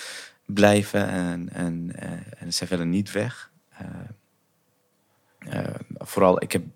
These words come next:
eh, zo vaak geprobeerd om, om hun te overtuigen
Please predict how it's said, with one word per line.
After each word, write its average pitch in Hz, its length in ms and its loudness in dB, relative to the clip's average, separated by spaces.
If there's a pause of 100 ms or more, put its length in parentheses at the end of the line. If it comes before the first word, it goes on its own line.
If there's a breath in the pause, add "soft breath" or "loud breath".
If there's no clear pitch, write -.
eh, 101 360 -8
zo - 320 4
vaak 101 240 4
geprobeerd 90 680 -4
om, 92 160 -4
om 95 220 -2
hun 95 440 -2
te - 80 -2
overtuigen 107 680 0